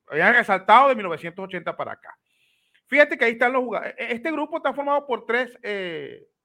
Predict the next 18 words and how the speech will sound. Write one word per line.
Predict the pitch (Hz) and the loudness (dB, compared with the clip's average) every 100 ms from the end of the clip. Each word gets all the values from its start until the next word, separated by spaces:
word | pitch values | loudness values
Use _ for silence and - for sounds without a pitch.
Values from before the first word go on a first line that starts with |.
| _ - | _ -20
eh, | - 175 | -14 -12
eh, | 185 170 156 | -8 -8 -10
eh, | 165 165 | -12 -8
estos | 208 294 | -8 -4
dieciséis | 311 - 214 262 302 | -6 -6 -2 0 0
selectores, | 302 262 240 214 202 | -2 -4 -2 -2 -2
perdón, | 190 165 | -4 -6
están | 196 185 | -6 -6
formados | 202 233 262 | 0 0 0
por | 202 165 _ _ | -4 -10 _ _
tres | 233 247 | 2 2
grupos | 240 247 240 | -2 -4 -4
distintos. | 180 - 156 143 - _ _ _ | -4 -10 -14 -14 -20 _ _ _
Por | 165 | -4
un | 185 | 4
lado | 226 277 | 6 6
están | 277 277 285 | 6 6 6
los, | 214 | 0